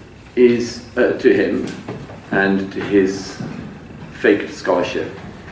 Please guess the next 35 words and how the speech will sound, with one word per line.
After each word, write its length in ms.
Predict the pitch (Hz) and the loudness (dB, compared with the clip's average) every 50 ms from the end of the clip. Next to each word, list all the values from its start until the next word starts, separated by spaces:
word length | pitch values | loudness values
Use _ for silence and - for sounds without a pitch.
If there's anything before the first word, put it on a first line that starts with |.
| - - - - - - - | -18 -18 -20 -14 -4 2 4
is 480 | 123 120 120 120 120 120 117 - - - - | 6 6 6 4 2 -2 -6 -8 -10 -12 -8
to 680 | - - 143 135 131 131 131 131 127 123 - - - - - - - - - | -2 4 6 8 10 10 10 8 6 4 2 -2 -4 -8 -12 -14 -16 -14 -8
criminalize 500 | - - - 135 - 87 82 - - - | -2 2 2 4 4 4 2 0 -2 -6
him, 140 | - - - - - - - - - - - - - - - - - - - | -10 -12 -14 -16 -16 -18 -20 -20 -20 -20 -18 -16 -16 -14 -14 -14 -14 -10 -6
to 80 | - - - | -6 -2 0
put 100 | 95 95 | 0 2
him 80 | 101 101 | 2 2
in 120 | 95 95 | 2 4
prison 360 | 104 98 - 90 90 87 85 - - - - - - - | 4 2 2 2 0 -4 -4 -6 -10 -14 -16 -18 -10 -6
and 120 | - 95 98 | -6 -6 0
so 220 | - - - - | 2 2 4 4
on. 180 | - - - - - - - - - - - - - - - - - - - | 2 -2 -6 -10 -12 -14 -16 -16 -18 -20 -18 -18 -18 -18 -18 -18 -18 -8 0
And 80 | - - | 2 2
I 120 | 339 381 | 4 4
think 140 | - 214 - | 2 2 4
that's 180 | 190 190 196 | 4 4 2
exactly 460 | 196 - - 175 175 - - - 185 160 | 0 0 2 2 2 2 0 0 0 2
the 100 | 170 156 | 2 2
wrong 420 | 156 180 190 196 180 - - - - - - - - - | 2 2 2 0 -2 -2 -4 -8 -12 -16 -20 -10 -6 -4
way 340 | 98 - 101 101 92 85 | -4 0 2 4 4 2
to 100 | - - | 2 0
deal 180 | - 95 87 78 | 2 2 2 2
with 120 | - - | 0 -2
him. 220 | - - - - - - - - - - - - - - - | -6 -10 -10 -12 -14 -16 -20 -20 -20 -20 -20 -20 -20 -6 -4
The 60 | 110 | 0
right 400 | 110 113 143 - - - - - | 2 4 6 6 6 4 4 6
way 140 | - - 95 | 6 6 6
to 120 | - - | 6 4
deal 180 | - 95 85 80 82 | 2 2 2 2 0
with 160 | 85 - - | -2 -4 -8
him 280 | - - - - - - - - - - - - - - | -8 -8 -8 -10 -10 -12 -14 -16 -16 -18 -20 -20 -12 -4
is 360 | - 135 139 - - - - - - | -2 0 0 0 -4 -8 -12 -6 2
to 680 | - 139 139 139 143 143 139 139 135 135 131 127 - - - - - - - - - - | 6 8 10 10 12 12 10 10 10 8 4 0 -2 -8 -12 -16 -18 -18 -18 -18 -6 0
debate 360 | - 139 - 185 190 - - | 2 6 6 8 6 6 4
him 260 | - - - - - | 0 -4 -6 -10 -12